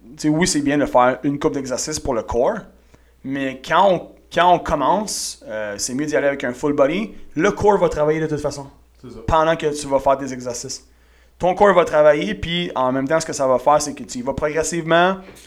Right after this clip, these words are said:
Speaker 1: tu suis, tu suis les étapes, tu suis la progression, euh, euh, qui, qui, qui est naturelle en entraînement. Donc, tu commences plus en stabilisation, endurance, et cetera.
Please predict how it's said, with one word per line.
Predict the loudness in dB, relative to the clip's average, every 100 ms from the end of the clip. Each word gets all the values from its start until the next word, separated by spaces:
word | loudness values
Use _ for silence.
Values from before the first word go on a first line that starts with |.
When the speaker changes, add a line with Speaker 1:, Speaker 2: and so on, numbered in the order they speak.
| _
Speaker 1:
tu | 0
suis, | 2 2 0 0 -4 -10 _
tu | -12
suis | -2 0
les | 2 2
étapes, | 4 4 2 -4
tu | -8
suis | -6 -2
la | -2
progression, | -2 -4 -4 -4 -2 -2 0
euh, | 2 2 2 0 -2 -8 -18 _ _ _ -16
euh, | -10 -10 -10 -12 -14 -20 -20 _
qui, | -14 -14
qui, | -12 -12
qui | -10
est |
naturelle | -6 -6 -4 -2 2 4
en | 4
entraînement. | 2 0 0 2 4 2
Donc, | 0 -2
tu |
commences | -4 -4 -6
plus | -8
en | -8
stabilisation, | -6 -4 -2 0 2
endurance, | 2 2 2 2 0
et |
cetera. | -4 -4 0 0